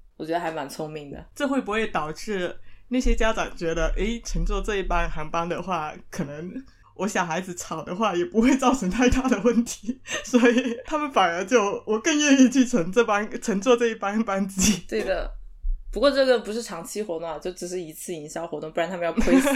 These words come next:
Speaker 2: <laughs> 好吧。那你比较享受的出行部分是啥？
Speaker 1: 呃，享受的出行部分，其实你刚刚有提到，就是沿途的风景。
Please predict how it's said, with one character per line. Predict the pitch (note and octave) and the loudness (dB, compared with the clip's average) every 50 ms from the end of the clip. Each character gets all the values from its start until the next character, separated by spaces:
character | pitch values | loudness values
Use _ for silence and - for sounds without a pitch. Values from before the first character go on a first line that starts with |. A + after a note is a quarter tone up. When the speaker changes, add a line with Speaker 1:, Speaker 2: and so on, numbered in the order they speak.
| C4+ C4+ C4 - C4 C4+ | 2 2 2 0 -2 -4
Speaker 2:
<laughs> | - _ - - - - - | -6 _ -20 -18 -18 -16 -12
好 | - G3+ E3+ E3+ | -10 -8 -8 -8
吧。 | F#3 F#3+ F#3+ G3 - - - - - _ _ _ - | -8 -12 -12 -14 -18 -20 -20 -20 -20 _ _ _ -8
那 | G#3 C4+ D#4+ D4+ | -6 -2 0 2
你 | B3+ A#3 | 0 0
比 | - G3+ | 0 -2
较 | F3+ B3 | -2 -2
享 | C4+ - B3 F3 D#3 D#3+ | -2 -2 -2 -4 -4 -4
受 | - - B3 A#3 G#3 | -6 -4 -2 -2 -2
的 | F#3 F3+ | -4 -6
出 | F3+ - A#3 A3 A3 | -6 -6 -8 -6 -6
行 | A3 - F3 E3+ | -8 -8 -10 -10
部 | F3+ G3 F#3 | -10 -12 -10
分 | F#3 G3 F#3 | -8 -8 -8
是 | F#3 - F#3 | -8 -10 -14
啥？ | F3 - - - - - _ - - A3 - | -14 -14 -16 -16 -18 -18 _ -10 -6 -2 0
Speaker 1:
呃， | F#3 E3+ E3 D#3+ E3+ | 0 0 0 -2 -4
享 | - - D#3+ E3+ | -4 -4 -6 -4
受 | - D#4+ | -4 -6
的 | D4+ C4 | -6 -6
出 | - C#4 B3+ | -4 -2 -2
行 | A#3+ A#3+ | -2 -2
部 | A#3 A#3+ | -4 -6
分， | A#3 A#3 A#3 | -8 -8 -8
其 | - - G3+ | -6 -8 -8
实 | F#3+ G#3+ | -6 -6
你 | A#3 G3+ E3 | -6 -6 -6
刚 | - F3+ | -6 -6
刚 | G3 G3+ | -6 -6
有 | F3 C#3 | -6 -8
提 | - - - - - | -8 -12 -14 -10 -4
到， | - F3+ E3+ D#3 | -2 -2 -2 -2
就 | D3+ - G3 | -4 -8 -10
是 | G3 - - F#3+ F3 E3 | -10 -8 -8 -8 -8 -8
沿 | D#3 E3 C#3+ D#3+ | -8 -10 -10 -12
途 | F3+ - E3 D#3+ | -12 -10 -6 -4
的 | E3+ F3 | -4 -4
风 | F3+ - G3+ G3+ A#3+ A#3+ | -4 -6 -6 -6 -6 -6
景。 | - D#3 - - | -8 -12 -16 -16